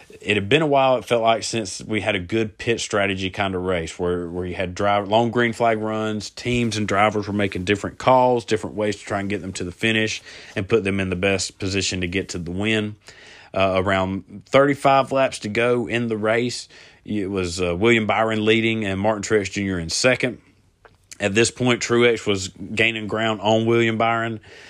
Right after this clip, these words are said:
He had pitted, you know, thirteen laps later than Byron, so he had a little bit of fresher tires than, than Byron. However, you had Denny Hamlin and Harvick,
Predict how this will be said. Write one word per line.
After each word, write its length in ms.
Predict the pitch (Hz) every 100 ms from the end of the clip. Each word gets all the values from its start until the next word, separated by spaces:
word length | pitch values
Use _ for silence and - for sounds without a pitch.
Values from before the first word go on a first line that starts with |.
| -
He 140 | - 113
had 160 | 98
pitted, 480 | - 113 107 107 98
you 60 | 95
know, 260 | 87 85 - -
thirteen 480 | - 117 113 117 110
laps 260 | 113 101 -
later 240 | 110 107
than 180 | 92 87
Byron, 400 | 95 113 110 107
so 140 | 101
he 80 | 95
had 140 | 98 92
a 60 |
little 200 | 98 113
bit 180 | 107 110
of 80 | 95
fresher 380 | - 110 - 107
tires 520 | - 107 104 101 - - - - -
than, 600 | 101 107 113 104 101 - -
than 400 | - 95 117 104
Byron. 460 | 95 95 95 95 - - - -
However, 500 | 110 107 113 110 104
you 120 | 101
had 220 | 104 98
Denny 240 | 107 131 120
Hamlin 320 | 123 120 104
and 100 | 92
Harvick, 560 | - 110 120 120 123